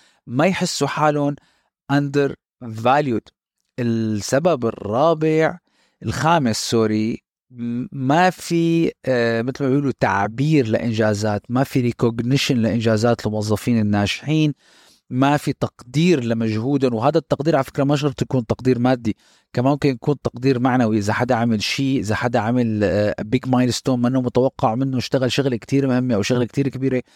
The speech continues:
لازم تعطوا الrecognition المناسب لإله وقدام الموظفين التانيين لتشعر روح الحماس بين الموظفين. هاي أيام في عالم كتير، كتير بيقللوا أهمية الrecognition. الrecognition على فكرة بخلي نا-، هي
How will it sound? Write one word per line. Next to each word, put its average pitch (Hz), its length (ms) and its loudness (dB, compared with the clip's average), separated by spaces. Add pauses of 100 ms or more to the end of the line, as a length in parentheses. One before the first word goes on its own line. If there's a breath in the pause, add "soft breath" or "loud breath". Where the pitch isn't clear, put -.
(320 soft breath)
لازم 143 580 2
تعطوا 135 460 0
الrecognition 123 580 -2
المناسب 120 840 -2 (120)
لإله 196 580 0 (140)
وقدام 131 540 0
الموظفين 131 460 -2
التانيين 143 440 0
لتشعر 143 480 0
روح 131 260 0
الحماس 123 540 -2 (480 soft breath)
بين 131 240 2
الموظفين. 117 580 -2 (380 soft breath)
هاي 170 340 2
أيام 151 280 2
في 139 160 0
عالم 147 340 0
كتير، 160 340 0
كتير 165 340 0
بيقللوا 143 680 0
أهمية 147 480 0 (160)
الrecognition. 123 640 -2
الrecognition 131 640 -2
على 131 180 0
فكرة 160 340 0
بخلي 151 440 -2
نا-، 147 220 0
هي 160 280 2